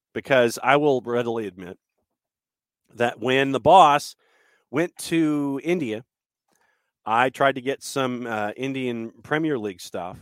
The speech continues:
shipped it to the hotel, which saved a fantastic amount of money. And I think I went three sizes up, and it still was too short.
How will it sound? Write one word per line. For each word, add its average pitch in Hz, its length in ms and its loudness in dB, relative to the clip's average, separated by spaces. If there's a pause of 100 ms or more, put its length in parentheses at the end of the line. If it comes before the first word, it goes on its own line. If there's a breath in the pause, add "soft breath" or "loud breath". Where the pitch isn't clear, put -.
(920)
shipped - 340 2
it 285 100 -10
to 208 100 -4
the 185 100 4
hotel, 160 800 2 (1500)
which 127 180 -6
saved 156 540 0
a 135 140 -6
fantastic 156 760 -2
amount 135 240 -4
of 110 60 -8
money. 92 340 -14 (1300)
And 123 140 -8
I 131 80 -4
think 190 340 -6
I 147 140 -2
went 143 640 -6 (520)
three 170 800 -8
sizes 180 760 -6 (100)
up, 175 260 -6 (500)
and 135 140 -8
it - 60 -20
still 170 300 -2
was 117 160 -8
too - 140 -16
short. 76 320 -18